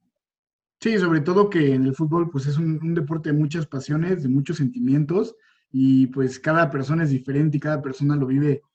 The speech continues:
a, a su manera, y creo que la, eh, encontrar la mejor forma de enseñar es muy difícil, y, pues, bueno, qué padre, mm, felicidades por, por, por, por, por ese, por ese talento, porque es un talento, no, no todos, no todos lo tenemos.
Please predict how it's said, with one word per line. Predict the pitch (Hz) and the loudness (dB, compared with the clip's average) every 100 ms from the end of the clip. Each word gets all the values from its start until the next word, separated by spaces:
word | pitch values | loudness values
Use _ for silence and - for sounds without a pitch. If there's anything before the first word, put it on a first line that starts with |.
| _ _ | _ _
a, | 127 | -10
a | 127 131 | -8 -6
su | 139 | 0
manera, | 135 139 156 170 254 - | 2 4 2 2 -2 -6
y | 131 123 | -10 -8
creo | 139 139 | -4 -4
que | 151 147 | -2 0
la, | 135 123 - - | 0 -4 -10 -6
eh, | 135 135 123 | -4 -2 -4
encontrar | 123 131 143 151 143 _ | -4 -2 0 0 -2 _
la | 139 135 | -8 -4
mejor | 135 131 147 143 | -2 -2 -2 -2
forma | 147 156 | 0 2
de | |
enseñar | 139 135 139 151 | 2 2 0 0
es | 143 | 0
muy | 143 | 0
difícil, | 131 - 135 151 202 | 0 -2 -4 -4 -6
y, | 127 - | -6 -8
pues, | - 120 - | -10 -16 -12
bueno, | - 160 147 | -6 -4 -4
qué | 147 | -6
padre, | 147 170 160 | -4 -2 0
mm, | 147 143 147 147 147 143 | 2 2 0 0 -2 -4
felicidades | 147 139 135 147 170 180 | -4 -4 -2 -2 0 -2
por, | - 135 - _ - - _ | -4 -10 -12 _ -20 -20 _
por, | - 135 127 | -6 -6 -6
por, | - 131 127 - _ | -8 -6 -6 -12 _
por, | - 135 120 123 | -10 -8 -8 -10
por | 139 | -4
ese, | 156 156 170 139 - _ _ _ _ | -2 -2 -4 -6 -12 _ _ _ _
por | 147 | -2
ese | 160 | 2
talento, | 208 143 151 185 175 | 2 2 4 4 2
porque | 151 135 143 131 | -2 -2 -2 0
es | 143 175 | -2 -2
un | 156 | -4
talento, | 143 147 156 170 | 0 0 0 0
no, | 156 143 | -2 -2
no | 156 160 | -2 -2
todos, | 160 160 143 | 0 0 0
no | 151 | -2
todos | 156 175 156 | -2 -2 -2
lo | 139 | -2
tenemos. | 131 143 165 214 262 | 0 0 0 -2 -4